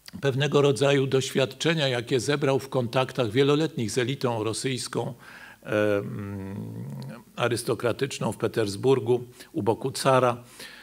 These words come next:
em, i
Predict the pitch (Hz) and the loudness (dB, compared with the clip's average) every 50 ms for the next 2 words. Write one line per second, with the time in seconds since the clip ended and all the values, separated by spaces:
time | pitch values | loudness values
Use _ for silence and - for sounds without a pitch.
0 | - - - - 202 113 110 110 107 107 107 107 104 - - - 110 107 107 104 | -20 -20 -14 -6 -2 2 2 4 4 4 2 2 0 -2 -6 -6 -6 -6 -6 -6
1 | 107 107 127 - - - _ _ _ _ _ _ _ _ _ _ _ _ _ - | -6 -6 -8 -8 -10 -16 _ _ _ _ _ _ _ _ _ _ _ _ _ -6
2 | 143 139 143 147 180 - | -4 -4 -4 -4 -6 -8